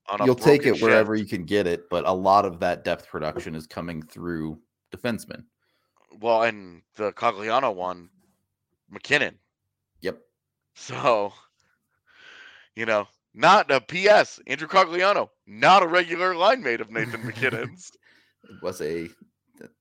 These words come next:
Speaker 2: that, that shift was intentional, but it, it, you don't wanna be double shifting Nathan McKinnon for the entirety of the regular season just to get production out of your depth.
Speaker 1: <laughs> Right,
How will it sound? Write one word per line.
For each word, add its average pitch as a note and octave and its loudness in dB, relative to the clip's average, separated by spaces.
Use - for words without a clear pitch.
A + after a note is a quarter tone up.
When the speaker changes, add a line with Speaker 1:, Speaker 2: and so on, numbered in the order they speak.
Speaker 2:
that, - -12
that G#3 -4
shift D#3+ -4
was A#2 -4
intentional, E2 -10
but C#2+ -12
it, - -20
it, D#2 -14
you A2 -10
don't C3+ 0
wanna A#2+ 0
be G#2+ -8
double G2 -2
shifting F2 -8
Nathan E2 -12
McKinnon C#2 -14
for D2+ -8
the C#2+ -10
entirety D2 -8
of C2 -16
the D2 -12
regular A1+ -14
season - -18
just - -16
to - -12
get - -12
production - -12
out A1+ -14
of G1+ -14
your G1+ -16
depth. - -18
Speaker 1:
<laughs> - -12
Right, A2 -4